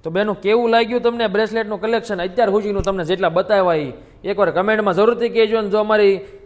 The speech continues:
YouTube ચેનલને સબસ્ક્રાઇબ ન કરી હોય ને તો કરી લેજો, અને આ વીડિયોને આગળ શેર કરજો બેનો. હવે આ ડિઝાઇન ઉપર તો નજર કરો બેનો, પૈસા વસૂલ આ ડિઝાઇન છે,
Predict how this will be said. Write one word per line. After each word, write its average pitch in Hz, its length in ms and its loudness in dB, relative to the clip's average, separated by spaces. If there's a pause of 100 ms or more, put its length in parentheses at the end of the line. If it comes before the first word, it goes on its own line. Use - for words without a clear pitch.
(120)
YouTube 185 260 0
ચેનલને 220 260 0
સબસ્ક્રાઇબ 202 500 -2
ન 202 220 2
કરી 240 200 4
હોય 247 160 6
ને 233 60 -4
તો 190 120 0
કરી 220 240 -2
લેજો, 208 360 6
અને 180 300 -2
આ 180 60 0
વીડિયોને 214 420 0
આગળ 202 260 2
શેર 190 280 0
કરજો 151 340 -4
બેનો. 135 280 -10 (3250)
હવે 131 100 -12
આ 143 140 -2
ડિઝાઇન 170 300 -4
ઉપર 180 160 -8
તો 170 100 -8
નજર 170 260 -6
કરો 196 220 -4
બેનો, 196 240 -4
પૈસા 165 340 -4
વસૂલ 160 480 -4
આ 151 100 -2
ડિઝાઇન 151 380 -6
છે, 123 420 -12